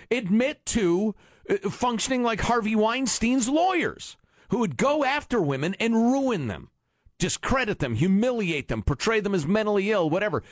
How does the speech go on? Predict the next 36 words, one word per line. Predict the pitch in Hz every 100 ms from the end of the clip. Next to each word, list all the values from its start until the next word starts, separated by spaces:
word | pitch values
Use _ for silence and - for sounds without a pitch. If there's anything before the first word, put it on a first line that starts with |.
| -
She | - - 370 381
was | 294 147 185 208 185 - -
the | -
snarling | 202 - 202 220 254 294 262
pit | 208 180
bull | 180 196 196
at | 185
the | 185
end | 156 170
of | 160
his | 175 180
leash. | 208 262 311 - - - - - -
And, | 214
you | 220
know, | 214 175
his | 143 254 415 -
transgressions | - 165 143 113 160 147 156 127 101
were, | 139 120
were | - 143
nasty. | 135 156 147 131 - 71 - _ _ _ _ _
But | 247
I | 247
tell | 214 349
you | 311
what, | 262 226 - _ _ -
honest | 302 415 - -
to | 240 120 110 -
God, | 247 208 101 67 - _ _ _ _
if, | 226 226 -
if, | 208 147
God | 262 320 339
forbid, | - 220 147 220 214 170
one | 160 180 277
of |
my | 285 240
daughters | 135 180 165 135 85 87 -